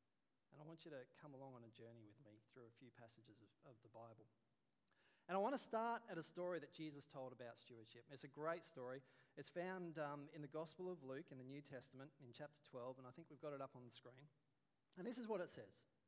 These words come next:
Then Jesus said to them, 'Watch out, be on your guard against all kinds of greed. Life doesn't consist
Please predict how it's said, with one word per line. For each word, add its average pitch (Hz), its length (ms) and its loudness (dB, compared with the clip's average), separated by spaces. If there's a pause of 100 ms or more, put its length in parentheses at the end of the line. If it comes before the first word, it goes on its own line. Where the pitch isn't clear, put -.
(560)
Then 214 160 10
Jesus 339 380 10
said 233 220 8
to 202 80 4
them, 165 200 4
'Watch - 240 4
out, 214 400 0
be 202 140 6
on 247 100 6
your 262 160 4
guard 160 240 8
against 170 300 0
all 151 100 2
kinds 127 320 -4
of 131 100 -4
greed. 196 300 0 (880)
Life 160 300 6
doesn't 185 280 6
consist 180 640 0